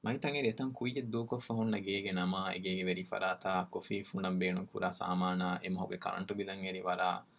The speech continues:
އެ ހުރިހާ ޖާލ ލިޔުން ނަމަ ނޯ އެ އެންމެން އިނގެނީ. އޭ އާ އާ މީ-، މީނަގެ ވާހަކަ ހެން ވި ދައްކަނީ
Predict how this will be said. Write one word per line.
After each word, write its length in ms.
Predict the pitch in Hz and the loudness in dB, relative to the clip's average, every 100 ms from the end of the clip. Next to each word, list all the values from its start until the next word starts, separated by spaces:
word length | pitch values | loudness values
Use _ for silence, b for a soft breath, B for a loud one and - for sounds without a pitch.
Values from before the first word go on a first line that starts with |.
| B B B B - | B B B B -2
އެ 80 | - | 4
ހުރިހާ 300 | 185 185 202 196 - | 6 6 4 -2 0
ޖާލ 300 | 156 190 185 | 2 4 4
ލިޔުން 260 | 135 156 165 | 4 2 2
ނަމަ 200 | 160 180 | 4 4
ނޯ 140 | 185 208 | 4 4
އެ 120 | 208 | 4
އެންމެން 460 | 151 123 139 127 101 | 6 6 6 6 6
އިނގެނީ. 340 | 113 131 104 90 | 4 4 2 4
އޭ 140 | 113 117 98 | 6 8 8
އާ 160 | 90 92 90 | 6 4 4
އާ 120 | 82 82 87 | 2 0 -4
މީ-، 380 | 113 151 180 156 | -6 -2 0 2
މީނަގެ 520 | 113 147 196 208 165 | 2 4 2 4 4
ވާހަކަ 380 | 127 151 180 180 | 6 6 4 6
ހެން 160 | 151 - | 4 4
ވި 60 | |
ދައްކަނީ 540 | - 120 - 139 90 | -2 -6 -2 0 2